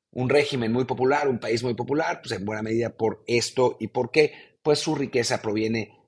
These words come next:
eh, simplemente del petróleo, y bueno, pues en una cuestión de, de, pues de medio ambiente no es, no es lo ideal. Entonces,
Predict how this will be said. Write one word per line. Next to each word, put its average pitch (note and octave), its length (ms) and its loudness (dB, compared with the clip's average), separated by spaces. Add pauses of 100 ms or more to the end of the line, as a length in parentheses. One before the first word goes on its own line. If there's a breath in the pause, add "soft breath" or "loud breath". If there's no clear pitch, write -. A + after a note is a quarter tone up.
eh, - 160 -12
simplemente A2+ 440 0
del A2+ 100 0
petróleo, C#3 680 6
y F#2 60 -8
bueno, F#2 200 -10
pues - 300 -10
en G2+ 140 -6
una G#2+ 180 -4
cuestión A2 460 -2
de, F#2+ 300 -6 (580 loud breath)
de, G2 1200 0 (840)
pues B2 140 0
de C3 80 4
medio C#3 220 6
ambiente C3+ 500 4
no B2 220 0
es, - 380 -2
no B2 180 0
es B2 120 0
lo C3+ 80 8
ideal. D3 440 8 (160)
Entonces, C#3 920 0